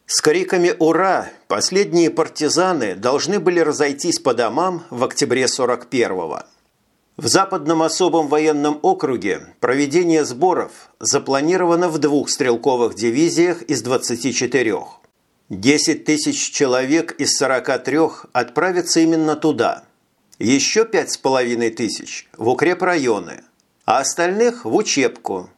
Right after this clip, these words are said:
готовить по специальности. Как раз про это намекал кадровику комбат в беседе.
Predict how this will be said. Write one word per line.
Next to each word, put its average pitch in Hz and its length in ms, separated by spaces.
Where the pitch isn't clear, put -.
готовить 131 560
по 127 80
специальности. 107 1040
Как 135 220
раз 226 220
про 196 240
это 127 340
намекал 127 520
кадровику 127 640
комбат 135 600
в 113 80
беседе. 117 640